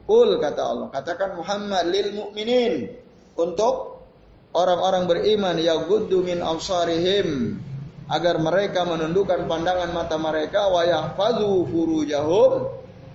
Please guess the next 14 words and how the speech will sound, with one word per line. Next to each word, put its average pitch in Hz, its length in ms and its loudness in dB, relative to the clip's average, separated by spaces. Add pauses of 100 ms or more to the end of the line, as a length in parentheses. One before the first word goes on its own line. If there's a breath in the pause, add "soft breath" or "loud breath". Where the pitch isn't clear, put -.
(140)
dan 160 160 0
supaya 170 400 2
mereka 165 320 0
menjaga 160 480 0
kemaluan 156 480 0
mereka, 143 480 0
dzalika 160 640 0
azka 160 800 0
lahum, 135 400 -2 (400)
itu 160 240 -4
lebih 151 240 0
suci 190 320 -4
bagi 143 240 -4
mereka, 147 560 -2